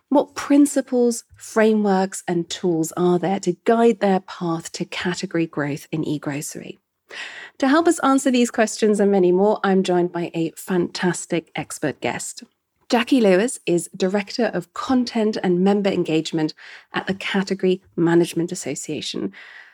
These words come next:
And it just so happens that the C M A has just published the first chapter of a new industry-leading report called Catman three point zero, Omnichannel Category Management. And we're super excited to get a first look at the new framework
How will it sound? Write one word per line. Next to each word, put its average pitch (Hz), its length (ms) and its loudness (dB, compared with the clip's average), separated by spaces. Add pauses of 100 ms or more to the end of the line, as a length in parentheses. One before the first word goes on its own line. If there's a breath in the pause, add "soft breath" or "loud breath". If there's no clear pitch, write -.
(120)
And 240 120 2
it - 100 0
just 349 140 4
so 302 100 4
happens 226 460 0
that 135 240 0
the 170 100 0
C 190 220 4
M 175 100 2
A 185 200 2
has 175 180 -4
just 196 200 -4
published 208 440 -6
the 185 60 -6
first 254 460 -2
chapter 202 360 -6
of 185 240 -6
a 175 180 -2
new 226 500 2
industry-leading 214 920 4
report - 680 -2
called 175 360 2 (340 loud breath)
Catman 190 800 0
three - 260 0
point 170 320 -2
zero, 170 480 0 (460 loud breath)
Omnichannel 190 640 2
Category 160 420 -6
Management. 143 640 -6 (720 loud breath)
And 202 60 2
we're 208 60 2
super 202 300 2
excited 202 480 2
to 196 80 -4
get 185 140 2
a 180 40 0
first 220 560 -2
look 202 220 2
at - 100 -20
the 170 80 -8
new 214 340 2
framework 190 800 2